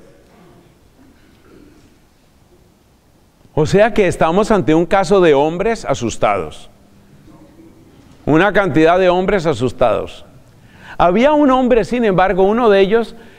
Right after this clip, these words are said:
que tenía un poco de desconfianza con el tema ese de tanto miedo y tanto miedo, y ese apóstol era Tomás. Tomás estaba por la calle también, seguramente estaba averiguando qué tan grave era la situación.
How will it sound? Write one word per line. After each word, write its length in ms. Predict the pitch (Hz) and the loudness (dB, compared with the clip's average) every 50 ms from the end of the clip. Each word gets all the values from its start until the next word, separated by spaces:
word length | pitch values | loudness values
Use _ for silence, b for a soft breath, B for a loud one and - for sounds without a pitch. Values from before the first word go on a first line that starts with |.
| B B | B B
que 120 | 180 185 | -2 0
tenía 360 | 156 202 190 190 214 254 294 | 0 0 0 2 2 2 2
un 140 | 311 302 214 | 2 2 2
poco 340 | - 254 262 240 285 262 226 | 0 -2 0 2 2 2 4
de 100 | 196 180 | 4 2
desconfianza 720 | 170 160 - - 160 151 131 151 196 202 226 196 226 208 | 0 0 0 -2 -2 0 2 0 0 0 0 -2 -2 -2
con 160 | 185 185 165 | -2 0 0
el 140 | 151 139 120 | 0 0 0
tema 260 | - 185 196 202 202 | -2 -2 0 0 0
ese 160 | 214 - 208 190 | 0 0 2 0
de 80 | 160 | 0
tanto 400 | 156 - 170 180 196 185 - 185 | 2 0 -2 -2 0 0 0 0
miedo 340 | 165 160 175 190 202 196 170 | 2 2 2 4 4 4 2
y 60 | 151 | 0
tanto 340 | - - 165 190 185 - 185 | 0 -2 -2 -2 0 0 0
miedo, 440 | 165 151 151 151 151 156 175 196 185 B B B B B B B B | 2 2 2 2 2 0 0 -4 -6 B B B B B B B B
y 120 | - 175 202 | 2 2 4
ese 260 | 233 233 233 254 254 | 4 2 2 2 2
apóstol 520 | 220 165 123 165 185 190 - 208 196 185 | 2 2 0 0 -2 0 0 0 0 2
era 220 | 180 185 190 190 - | 2 2 0 0 0
Tomás. 460 | - 156 143 170 202 202 160 - - | -2 -2 0 0 0 -2 -2 -2 -4
Tomás 320 | 156 147 175 214 214 220 | -4 -2 -2 -2 -2 -2
estaba 400 | 220 - - 196 185 196 196 185 | -4 -2 0 2 2 2 2 0
por 160 | - 156 135 | -2 -4 -4
la 120 | 139 131 - | -4 -4 -2
calle 300 | - 170 190 175 185 147 | -2 -4 -2 -2 -4 -2
también, 380 | - 135 127 139 156 151 143 | -2 -4 -2 -2 -2 -2 -2
seguramente 520 | 104 131 131 151 180 185 185 185 185 175 190 | -2 -4 -2 -2 -2 -2 0 -2 -2 -2 -4
estaba 260 | 151 - 185 180 185 | -2 0 0 2 2
averiguando 580 | 185 175 147 127 131 117 143 160 170 165 165 - | 2 0 0 -2 0 -2 -2 -2 -2 -4 -4 -2
qué 100 | 165 151 | -4 -4
tan 240 | - 170 156 147 | -4 -4 -4 -2
grave 320 | 139 147 156 156 156 151 151 | 0 0 0 2 2 0 0
era 140 | 151 156 151 | 0 0 0
la 120 | 143 131 | -2 -4
situación. 600 | 98 123 120 107 127 110 - 190 196 202 160 120 | -4 -6 -4 -2 -4 -2 0 0 0 0 0 -2